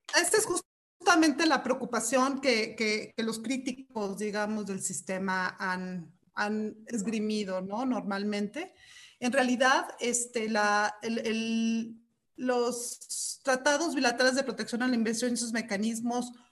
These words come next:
no limitan la posibilidad de modificaciones regulatorias. De hecho, unas de las, justamente los acuerdos, digamos, eh, los acuerdos de segunda generación de Investor State, lo que han tratado de hacer es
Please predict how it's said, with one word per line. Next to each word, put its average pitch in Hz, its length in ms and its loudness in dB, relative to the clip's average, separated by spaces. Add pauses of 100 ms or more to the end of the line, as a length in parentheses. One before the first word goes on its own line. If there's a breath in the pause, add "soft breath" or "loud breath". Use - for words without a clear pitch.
(240 loud breath)
no 277 760 6
limitan 254 880 6
la 208 180 -2
posibilidad 208 760 -2
de 214 300 0
modificaciones 202 800 -6
regulatorias. 190 800 -10 (360 loud breath)
De 240 220 4
hecho, 285 420 2
unas 294 480 4
de 247 140 6
las, 220 400 2
justamente 285 640 0
los 240 380 -4 (120)
acuerdos, 233 720 0 (300)
digamos, 233 600 -2
eh, 214 360 -2
los 226 300 -2
acuerdos 262 320 4
de 247 80 2
segunda 240 420 0
generación 208 800 -2
de 196 80 -4
Investor 202 360 -4
State, 190 480 -10 (440 loud breath)
lo 226 160 -4
que 240 100 2
han 262 260 2
tratado 240 420 2
de 233 80 2
hacer 226 420 0
es 240 300 -2